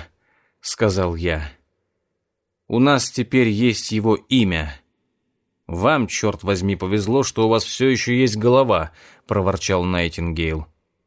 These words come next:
"И что же это за имя?" "Генри Пайк", — сообщил я. "Впервые слышу". Мой налобный фонарик, естественно, приказал долго жить, и Найтингейл рискнул зажечь светлячка.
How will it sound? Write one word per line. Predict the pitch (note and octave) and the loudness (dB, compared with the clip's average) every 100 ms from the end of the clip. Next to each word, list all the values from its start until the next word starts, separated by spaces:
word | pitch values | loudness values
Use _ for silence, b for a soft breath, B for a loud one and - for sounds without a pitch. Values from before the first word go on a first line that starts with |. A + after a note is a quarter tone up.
| - | -8
"И | |
что | F#2+ - C3+ | -6 0 2
же | A#2+ | 2
это | - A#2 | 0 0
за | A#2 A2 | 2 4
имя?" | G#2+ A2+ A#2+ A2+ - _ _ _ _ _ _ _ _ | 4 4 4 2 -4 _ _ _ _ _ _ _ _
"Генри | F2 F#2 B2 A#2 G#2+ | -6 0 2 2 2
Пайк", — | G#2+ - A#2+ G#2 E2 - - _ | 0 -2 -2 -2 -4 -12 -20 _
сообщил | - - F#2 F2+ - F#2 | -8 -2 -2 -2 -4 -4
я. | F2 E2 D#2 - _ _ _ _ _ _ | -2 -2 -2 -8 _ _ _ _ _ _
"Впервые | - - G#2+ A2 A#2 A#2 | -20 -2 0 2 4 2
слышу". | A2 G#2 E2+ D#2 - C#2+ - _ _ _ _ _ _ _ _ _ _ | 2 -2 -2 -4 -10 -14 -16 _ _ _ _ _ _ _ _ _ _
Мой | B2 G#3 | 2 4
налобный | F3 E3+ G3 E3 D3+ | 4 6 4 4 2
фонарик, | - C3 D#3 C#3+ C3 | 2 2 4 2 0
естественно, | A2+ - B2+ A#2 - G#2 G2 | -2 0 0 0 0 -2 0
приказал | F#2+ F#2 G2 G2+ F#2+ | -2 0 0 2 0
долго | E2+ E2 E2 | -2 -4 -4
жить, | F2+ F3+ G3 - - - | -2 -2 -2 -4 -6 -6
и | G#3+ | -4
Найтингейл | G3 C#3+ D#3+ C#3 C3+ A#2+ C3 B2+ A2+ B B B | -2 0 -2 -2 -2 0 2 2 0 B B B
рискнул | B2+ C#3+ - A2+ C#3 | 2 2 2 0 2
зажечь | A#2+ G#2 F#2 A2 | 2 0 0 -2
светлячка. | - G2 F#2 G2 - - C#2+ C#2+ | -2 -6 -6 -6 -6 -6 -8 -10